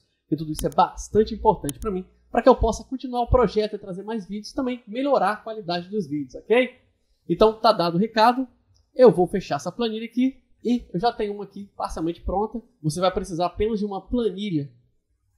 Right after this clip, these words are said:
parcialmente editada, como tá essa aqui, tá vendo? Eu já tenho um título, eu já tenho aqui umas cores, aqui é gosto, você pode fazer do jeito que você quiser.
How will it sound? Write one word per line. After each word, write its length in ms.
parcialmente 520
editada, 440
como 260
tá 160
essa 160
aqui, 240
tá 100
vendo? 360
Eu 40
já 120
tenho 160
um 40
título, 600
eu 120
já 140
tenho 400
aqui 160
umas 240
cores, 320
aqui 240
é 60
gosto, 480
você 180
pode 300
fazer 180
do 60
jeito 180
que 80
você 140
quiser. 360